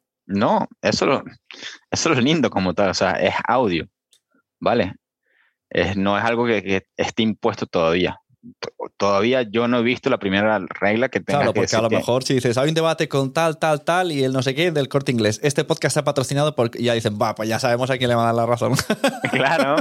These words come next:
Speaker 1: claro, entonces no, no tiene mucha gracia tampoco, ¿vale? Pero bueno, tampoco es la idea que le caigas a, a golpes al tipo del co-, del, del cor-, del Corte Inglés. Capaz
Speaker 2: No,
Speaker 1: a la
Speaker 2: no, desde
Speaker 1: competencia
Speaker 2: luego
Speaker 1: del
Speaker 2: no
Speaker 1: Corte
Speaker 2: vas a ir
Speaker 1: Inglés.
Speaker 2: tampoco, sería un poco de, ya de tonto total.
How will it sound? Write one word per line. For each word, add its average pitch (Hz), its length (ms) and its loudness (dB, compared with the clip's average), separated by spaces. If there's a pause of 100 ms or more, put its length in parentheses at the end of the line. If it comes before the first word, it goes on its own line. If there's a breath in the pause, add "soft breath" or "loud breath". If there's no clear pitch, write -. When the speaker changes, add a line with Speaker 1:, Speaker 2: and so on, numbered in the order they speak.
Speaker 1:
claro, 135 260 0
entonces 120 340 0
no, 139 160 0
no 131 180 0
tiene 147 220 2
mucha 135 240 0
gracia 120 280 0
tampoco, 101 420 0
¿vale? 175 220 -2 (2250 loud breath)
Pero 151 120 2
bueno, 131 160 2
tampoco 127 340 -2
es 160 60 -2
la 151 60 2
idea 139 320 2
que 117 200 -2
le 101 160 0
caigas 117 300 0
a, 95 380 0
a 95 40 0
golpes 107 460 0
al 92 260 0
tipo 107 240 -2
del 98 140 0
co-, - 160 -4
del, 92 400 -2
del 95 180 0
cor-, 101 300 0
del 92 180 0
Corte 98 220 -2
Inglés. 85 320 -2
Capaz 139 480 0
Speaker 2:
No, - 100 -2
Speaker 1:
a - 40 -2
la - 60 0
Speaker 2:
no, 143 100 0
desde 117 120 0
Speaker 1:
competencia 117 140 0
Speaker 2:
luego 135 100 0
Speaker 1:
del 120 120 -2
Speaker 2:
no 120 60 0
Speaker 1:
Corte 123 140 -2
Speaker 2:
vas 127 80 -4
a - 40 0
ir 117 60 0
Speaker 1:
Inglés. 117 60 -4
Speaker 2:
tampoco, 117 400 -2
sería 113 220 0
un 123 60 -4
poco 120 280 0
de, 113 180 0
ya 123 140 2
de 131 100 2
tonto 135 300 -2
total. 98 380 0